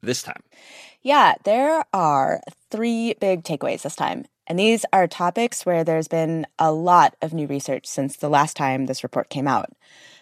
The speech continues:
Speaker 2: The first is pretty dark, honestly. Uh, climate change is really bad for people's health. Wildfire
Speaker 1: Mm-hmm.
Speaker 2: smoke,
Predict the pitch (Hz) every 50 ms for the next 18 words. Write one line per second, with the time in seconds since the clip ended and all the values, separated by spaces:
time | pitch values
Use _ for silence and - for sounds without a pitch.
0 | _ - - 190 185 - 202 214 277 349 - - - - - - - 196 180 165
1 | 151 143 - _ _ _ _ _ _ _ _ _ _ - - 311 392 220 165 156
2 | 147 180 - - - 214 226 240 - 269 285 285 - - - - - - 202 190
3 | 175 - - - - 240 233 254 277 262 - 311 311 320 320 - - 226 208 170
4 | 170 156 185 196 202 220 226 240 240 247 254 254 254 - _ - 185 170 170 190
5 | 214 220 208 - - 190 180 - - 170 165 - 170 165 170 165 - - - 285
6 | 254 165 - - - - - - _ _ _ _ _ _ _ _ _ - 196 220
7 | 240 - 185 185 143 139 - 185 147 123 - - - -